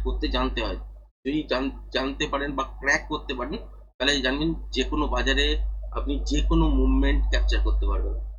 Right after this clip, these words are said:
এইটুকুনি কিন্তু বোঝার চেষ্টা করবেন যে এই নয়েজটা হচ্ছে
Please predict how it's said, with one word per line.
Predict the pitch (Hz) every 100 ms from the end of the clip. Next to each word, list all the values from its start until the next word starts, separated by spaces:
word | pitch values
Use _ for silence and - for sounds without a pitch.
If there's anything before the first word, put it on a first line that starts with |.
| - _
এইটুকুনি | 135 151 151 143
কিন্তু | 135 131 170
বোঝার | 165 117 -
চেষ্টা | - 117 120
করবেন | 127 165 196
যে | - 131 131 127 - -
এই | 117 117
নয়েজটা | 123 143 170
হচ্ছে | 156 -